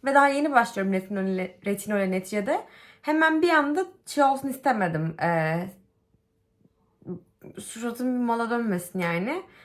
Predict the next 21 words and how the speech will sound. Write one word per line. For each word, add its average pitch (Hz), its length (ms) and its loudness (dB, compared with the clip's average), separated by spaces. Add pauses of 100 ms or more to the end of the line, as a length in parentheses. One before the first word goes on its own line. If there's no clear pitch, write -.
(240)
Yavaş 277 300 6
yavaş 190 260 4
başlayalım 185 400 -2
diye 339 140 -6
böyle 269 220 2
başladım. 208 360 -2
Şu 381 80 -8
an 359 80 -4
haftada 277 400 -2
bir 339 120 -2
kullanıyorum. 294 580 -2 (460)
Bu 311 60 -2
arada 285 120 -2
retinol 254 320 -2
oranı 262 360 0
kaç 285 280 -10
bunun? 190 200 -2
Onu 196 120 -4
da 190 80 -6
söyleyeyim 175 420 -8
size. 180 280 -12